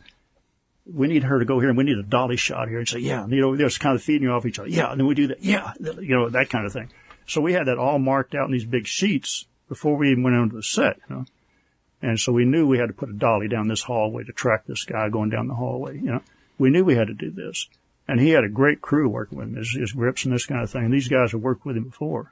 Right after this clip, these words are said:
And I just got out of the way. They, you know, they knew to set the light up outside the window and put the blue gels on, this kind of thing, to get the moonlight effect and all that. And, uh, so actually, time the actors came on the set, we were ready to go, and we moved fast. And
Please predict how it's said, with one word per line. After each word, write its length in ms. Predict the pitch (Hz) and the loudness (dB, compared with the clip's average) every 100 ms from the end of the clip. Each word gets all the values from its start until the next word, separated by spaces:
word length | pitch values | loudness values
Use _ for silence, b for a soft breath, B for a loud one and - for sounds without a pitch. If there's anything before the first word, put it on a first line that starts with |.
| _ | _
And 100 | 110 | 0
I 80 | 131 | 0
just 160 | 131 - | 0 -2
got 140 | 110 | 0
out 100 | 101 | 0
of 60 | 101 | 0
the 80 | |
way. 320 | 101 131 113 104 | 0 2 2 0
They, 80 | |
you 280 | 120 113 113 | -2 -2 -4
know, 240 | 117 101 101 | -2 -2 0
they 60 | |
knew 140 | 120 120 | 2 2
to 80 | 101 | 2
set 220 | 135 117 | 0 0
the 60 | |
light 180 | 104 107 | 0 -2
up 100 | 107 | -2
outside 340 | - 101 120 107 | -6 -4 -4 -2
the 60 | |
window 220 | 107 107 | -2 0
and 80 | 107 | -2
put 100 | 101 | -4
the 60 | 113 | -4
blue 220 | 113 113 | 0 2
gels 340 | 107 107 101 123 | 2 2 0 -2
on, 140 | 127 | -4
this 160 | 123 - | 0 2
kind 160 | 117 | 2
of 80 | 107 | 0
thing, 100 | 120 | 2
to 60 | 117 | 2
get 100 | 110 | 2
the 60 | |
moonlight 360 | 104 120 110 107 | 4 4 4 0
effect 240 | - 123 | -2 -4
and 80 | - | -2
all 80 | 120 | -2
that. 140 | 127 - b b b b b b b _ _ _ - | -4 -6 b b b b b b b _ _ _ 0
And, 220 | 123 117 | 2 4
uh, 280 | 113 123 - | 2 0 -4
so 200 | - 123 | 2 2
actually, 280 | 135 - 107 | 4 0 0
time 260 | 139 135 | 2 4
the 160 | 117 120 | 2 2
actors 300 | 139 - 120 | 0 -2 -4
came 200 | 127 127 | 0 0
on 100 | 120 | 0
the 60 | 107 | -2
set, 340 | - 117 117 - _ _ _ _ _ _ - | 0 0 0 -4 _ _ _ _ _ _ -2
we 120 | 135 | 0
were 120 | 202 | 2
ready 200 | 131 131 | 2 2
to 80 | 104 | 0
go, 340 | 107 135 73 | -2 -2 -2
and 100 | 120 | -2
we 100 | 123 | -2
moved 260 | 151 139 135 | 0 0 -2
fast. 480 | 160 160 131 - - | -6 -8 -8 -8 -6
And 140 | 110 | -8